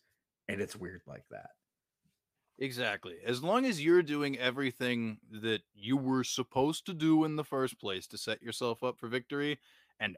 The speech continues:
Speaker 2: actual football just takes a shit all over it, you throw up your hands and say, "Fuck it, take my money next year, we'll do this over again." Just go through this without any regrets, folks. That's the big takeaway,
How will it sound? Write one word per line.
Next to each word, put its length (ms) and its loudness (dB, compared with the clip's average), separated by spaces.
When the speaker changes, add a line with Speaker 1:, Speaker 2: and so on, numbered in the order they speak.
Speaker 2:
actual 500 0
football 480 0
just 220 -6
takes 300 -4
a 40 0
shit 300 -4
all 240 2
over 280 2
it, 100 2
you 140 2
throw 220 8
up 100 4
your 140 8
hands 320 4
and 120 -4
say, 180 2
"Fuck 300 0
it, 180 2
take 220 0
my 100 0
money 240 2
next 320 2
year, 160 4
we'll 140 0
do 180 0
this 180 -6
over 300 -4
again." 220 -12
Just 260 0
go 180 6
through 320 2
this 340 2
without 480 0
any 340 0
regrets, 480 -2
folks. 440 -6
That's 240 2
the 100 2
big 180 0
takeaway, 540 2